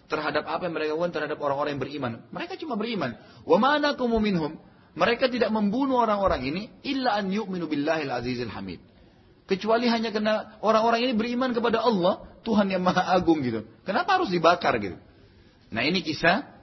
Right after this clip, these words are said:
Ashabul Ukhdud yang disebutkan dalam Al-Quran dan kisah anak muda serta bagaimana, ya, masuknya agama Nasrani <clears throat> di Jazirah Arab. Baik, berkembanglah kisah lagi. Dari dua puluh ribu orang tadi yang mau dibakar dalam parit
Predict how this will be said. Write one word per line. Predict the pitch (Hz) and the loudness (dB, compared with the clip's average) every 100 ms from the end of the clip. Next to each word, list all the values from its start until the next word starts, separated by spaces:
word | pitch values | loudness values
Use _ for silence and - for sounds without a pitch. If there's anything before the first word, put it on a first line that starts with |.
| - - | -16 -8
Ashabul | 135 - 151 135 139 | -6 -2 -2 0 -2
Ukhdud | 135 131 156 | -2 2 2
yang | 127 | 2
disebutkan | 123 143 139 127 | -2 -2 0 0
dalam | 123 | 0
Al-Quran | 120 117 123 180 208 - - | -2 -2 0 0 0 -12 -4
dan | 123 123 | 0 0
kisah | 156 156 143 127 | 0 0 0 -2
anak | 120 123 | -2 0
muda | 139 175 240 - - - | 2 2 0 -4 -20 -12
serta | - 160 185 185 | -2 0 2 4
bagaimana, | 151 139 131 131 131 196 254 - - - | 4 4 2 4 4 4 2 -8 -20 -4
ya, | 120 170 | -2 0
masuknya | 139 135 175 180 160 135 | 2 2 2 -2 -2 0
agama | 127 151 160 127 | 2 2 2 0
Nasrani | 123 127 135 120 165 196 - - | -4 0 2 2 -2 -6 -14 -6
<clears throat> | 120 131 127 | -4 -2 -2
di | 151 | 2
Jazirah | 135 123 123 123 135 - - - | 2 2 4 4 4 2 -12 -2
Arab. | 127 120 - - - - _ _ _ _ _ _ _ - - - _ | 2 2 0 -10 -20 -20 _ _ _ _ _ _ _ -20 -20 -20 _
Baik, | 143 160 - - - _ - | 2 4 2 -8 -20 _ 0
berkembanglah | 165 220 247 233 196 | 2 4 2 2 2
kisah | 208 - 165 | 0 0 0
lagi. | 135 98 104 - - - - _ - - - _ - | 0 0 -4 -6 -18 -20 -20 _ -20 -20 -20 _ -8
Dari | 127 165 214 233 | 2 4 4 0
dua | 214 208 185 | 2 2 2
puluh | 190 185 | 0 2
ribu | 202 180 175 | 2 0 0
orang | 202 202 175 170 | 2 2 2 2
tadi | 165 170 165 | -2 0 2
yang | 147 143 | 0 0
mau | 147 156 | -4 -4
dibakar | 151 135 - - 156 131 | 0 2 2 0 0 0
dalam | 127 123 123 113 110 - | 0 2 0 -2 -6 -6
parit | 160 165 | -2 -2